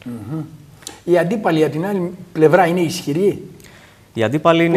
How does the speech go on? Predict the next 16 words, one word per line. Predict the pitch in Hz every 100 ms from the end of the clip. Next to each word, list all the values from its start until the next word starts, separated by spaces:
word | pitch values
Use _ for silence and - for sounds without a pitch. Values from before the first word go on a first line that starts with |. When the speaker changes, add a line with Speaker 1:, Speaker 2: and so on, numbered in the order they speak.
| 151
Speaker 1:
έχεις | 160
να | 151
Speaker 2:
πάρα | 151 147 143
πολύ | 123
Speaker 1:
αντιμετωπίσεις; | 113
Speaker 2:
ισχυροί | - 104 104 143
και | 135 131 123 120 117 113 113 110
εξελίσσονται | 110 - 113 131 147 127 123 117 113 107 107 101 98
κάθε | - 123 120
χρόνο | 113 123 123
και | 113
περισσότερο. | 107 98 107 107 127 156 156 - - _ _ _ -
Ε, | - 53 - 50 50 65 90
εμείς | 113 123
μένουμε | 127 123 107
πίσω, | - 113 - 156